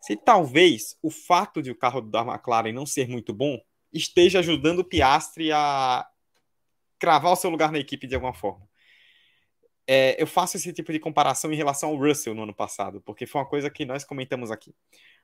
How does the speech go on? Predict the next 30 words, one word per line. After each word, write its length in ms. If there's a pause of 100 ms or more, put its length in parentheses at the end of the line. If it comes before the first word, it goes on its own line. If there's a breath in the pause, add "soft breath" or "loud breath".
(140)
O 80
fato 480
de 80
a 60
Mercedes, 840
em 100
dois 180
mil 100
e 40
vinte 160
e 40
dois, 480
vir 260
com 140
um 40
carro 260
muito 320
abaixo 400
daquilo 400
que 120
normalmente 600
ela 100
tinha, 380
né, 140
de 60
padrão, 400 (360)
foi 160
boa 360
pro 140
Russell. 420